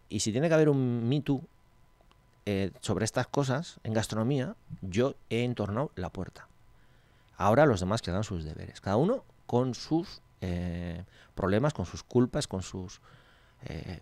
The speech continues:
pasados y con lo que quiera que tenga que, que ser. Sin más, hice eso. Pero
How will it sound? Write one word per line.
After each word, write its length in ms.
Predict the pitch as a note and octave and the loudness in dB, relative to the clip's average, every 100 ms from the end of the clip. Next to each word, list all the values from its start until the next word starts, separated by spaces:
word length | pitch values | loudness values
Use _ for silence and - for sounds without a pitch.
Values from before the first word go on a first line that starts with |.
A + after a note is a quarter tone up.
| - | -10
pasados 540 | F2 - A2 C#3+ - | -6 2 4 4 2
y 40 | A#2 | -2
con 160 | F#2+ F#2+ F#2 | -4 -6 -4
lo 80 | F#2+ | -6
que 120 | F2 | -4
quiera 180 | G2+ F#2 | -4 -4
que 120 | F#2 | -6
tenga 260 | - D#2+ - | -10 -12 -12
que, 340 | E2+ - - - | -14 -14 -16 -16
que 120 | - | -14
ser. 160 | G2 - - - - - - - | -14 -16 -20 -20 -20 -20 -20 -2
Sin 220 | - C3 | 4 6
más, 300 | C#3 F#2 - - | 6 4 -6 -2
hice 240 | A#2+ - | 0 0
eso. 200 | F2+ - - - - - _ - | -4 -6 -14 -20 -20 -20 _ 2
Pero 640 | B2 A#2+ B2 A#2+ A#2 A#2 | 6 8 8 8 6 4